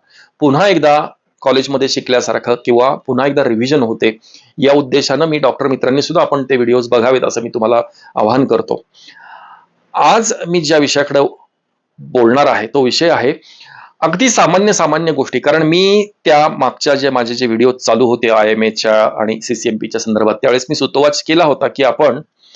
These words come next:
होमिओपॅथी औषधं जी दैनंदिन जीवनामध्ये वापरता येतील अशी वापरायला सुरुवात करूयात, की जेणेकरून तुम्हाला तुमची प्रॅक्टिस अधिक सुलभ होईल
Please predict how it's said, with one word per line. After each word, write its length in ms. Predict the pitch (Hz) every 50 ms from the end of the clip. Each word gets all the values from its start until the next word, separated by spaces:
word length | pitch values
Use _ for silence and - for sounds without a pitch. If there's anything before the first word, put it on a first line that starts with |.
| - _ _ _ _ _ _ _ -
होमिओपॅथी 580 | - 151 147 147 165 202 214 190 175 180 196
औषधं 400 | 190 156 143 139 - 151 156 156
जी 160 | 127 123 147 143
दैनंदिन 460 | 143 131 127 131 147 170 185 196 190
जीवनामध्ये 440 | 175 170 170 170 165 156 151 143 151
वापरता 420 | 139 127 117 - 127 123 - 127
येतील 300 | 120 113 110 - 110 110 - -
अशी 240 | 123 - - 165
वापरायला 360 | 160 139 127 - 135 139 151 151
सुरुवात 340 | 151 - 131 123 127 156 - -
करूयात, 300 | - 180 165 147 131 123 - - _ _ _ _ _ _ _ _ _ _ _ _ _ _ _ -
की 80 | 185
जेणेकरून 720 | 170 135 - 147 151 175 208 202 208 185 151 127 - - - _ _ _ _ _ _ _ _ _ _ - - - _ _ _ - -
तुम्हाला 500 | 143 139 143 165 170 170 180 185 196 - - - _ -
तुमची 240 | 151 147 135 - 180
प्रॅक्टिस 480 | 175 - 139 131 - 190 180 - - - - _ _ -
अधिक 300 | 147 143 127 160 220 220
सुलभ 340 | - - 208 196 208 170 131
होईल 320 | 123 120 113 131 180